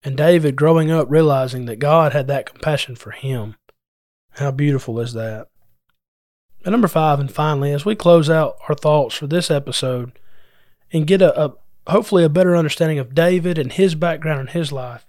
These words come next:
David came to understand God's presence and closeness to him as an individual. When David calls out to God, he, he's not doing this in some kind of abstract way.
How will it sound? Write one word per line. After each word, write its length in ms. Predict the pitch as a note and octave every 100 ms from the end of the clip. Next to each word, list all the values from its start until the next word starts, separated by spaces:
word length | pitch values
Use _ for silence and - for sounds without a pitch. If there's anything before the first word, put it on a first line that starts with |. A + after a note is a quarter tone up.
| _ _ _ _ _ _ _ _ _ - -
David 420 | D3+ F#3+ A#3+ A3 D#3+
came 320 | F#3 F#3+ F3+
to 160 | E3+
understand 640 | D3+ D#3+ C#3+ - D#3 D3+ C3+
God's 260 | C3+ B2+
presence 540 | - F3+ F#3+ F3+ F3 - -
and 100 | C#3
closeness 680 | - D#3+ G#3 B3 F3 C#3+ -
to 100 | C3+
him 380 | C#3+ B2 A2 A2
as 200 | C#3+ C3
an 100 | C3
individual. 680 | A2+ G2+ A2+ G2+ C#2+ - _ - - - - - - - - - _ - - _ _ _
When 100 | E3
David 380 | E3 G#3+ A3 F3+
calls 320 | F3+ F#3 E3+
out 200 | F#3 E3+
to 60 | D#3
God, 400 | D3+ D#3 D3 C3+
he, 140 | F#3+ -
he's 220 | F3+ F#3
not 260 | G3+ G#3 D#3
doing 260 | F#3 F3
this 220 | D3+ C#3+
in 100 | C#3
some 220 | C3+ - D3
kind 180 | D#3+
of 80 | C#3
abstract 720 | C3 D3 C#3+ - D3 B2+ - _
way. 360 | A2+ G2 E2+